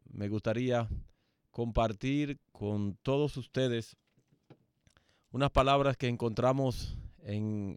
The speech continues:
en el capítulo cincuenta y ocho del,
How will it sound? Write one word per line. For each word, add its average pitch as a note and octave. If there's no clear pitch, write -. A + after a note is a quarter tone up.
en G2+
el A2
capítulo C3+
cincuenta A#2
y A2
ocho A#2
del, G2+